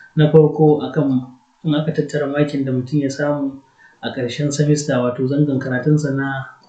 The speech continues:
ah, a shekara, rabin, rabin shekaran, wato semester na farko,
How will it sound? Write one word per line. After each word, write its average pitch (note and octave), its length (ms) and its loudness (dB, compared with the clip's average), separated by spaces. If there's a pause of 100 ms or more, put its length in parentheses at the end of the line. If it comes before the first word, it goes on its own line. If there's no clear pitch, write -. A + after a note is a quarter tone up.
(160)
ah, B2+ 240 -6
a B2+ 40 -4
shekara, C#3 480 -2
rabin, D3 360 2
rabin D3 280 2
shekaran, E3 560 2 (380)
wato C3 180 -6
semester D3+ 400 0
na C#3 120 -16
farko, D3+ 520 -2